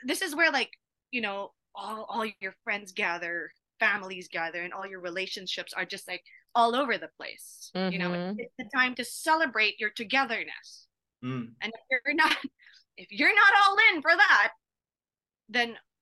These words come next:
Speaker 1: why, <laughs> what the hell are you doing? Right?
Speaker 2: Yeah.
Speaker 1: If, if
Speaker 3: Right.
Speaker 1: you're, if you're just gonna go there because, like, you're just gonna people please, then you might as well go back to drinking.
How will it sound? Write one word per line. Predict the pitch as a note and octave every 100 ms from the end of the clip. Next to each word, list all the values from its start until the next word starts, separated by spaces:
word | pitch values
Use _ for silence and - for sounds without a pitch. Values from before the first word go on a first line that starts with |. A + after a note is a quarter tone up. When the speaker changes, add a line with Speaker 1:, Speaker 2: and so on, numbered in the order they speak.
| _
Speaker 1:
why, | F#3 A#3+ C#4 A3+
<laughs> | B3
what | E3 G#3+ A3+
the | B3
hell | A3+ A#3
are | A#3
you | A#3
doing? | A3 A3+ G2 _ _ _ _ _ _ _ _ _ _ _ _
Right? | F3 F3
Speaker 2:
Yeah. | G#3 - - _ _
Speaker 1:
If, | -
if |
Speaker 3:
Right. | C#3+ A3+
Speaker 1:
you're, | A#3+
if | B3 B3+
you're | A#3+ _ D4+
just | -
gonna | D#4 D#4
go | A#3+ D#4+
there | D4+ B3 G#3+
because, | G#3+ A3+ A3 G#3+ G3+
like, | G#3 G3
you're | G3+
just | A3+ -
gonna | B3 A3+
people | C4+ C4 G#3+ -
please, | G3+ F#3 F3+ - -
then | A#3 A#3
you |
might | B3 B3
as | A3+ A3+
well | G#3
go | G3+ G3+
back | F#3+ F3+ -
to |
drinking. | E3 E3+ C3 -